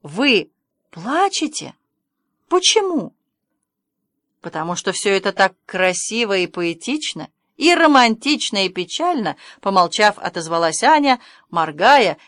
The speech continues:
и смахивая слезы с ресниц. «Это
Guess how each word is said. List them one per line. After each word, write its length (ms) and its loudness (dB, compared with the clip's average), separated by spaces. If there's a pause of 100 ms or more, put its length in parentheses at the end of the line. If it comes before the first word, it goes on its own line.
(120)
и 60 -16
смахивая 720 0
слезы 500 -8
с 120 -10
ресниц. 680 -12 (1300)
«Это 520 6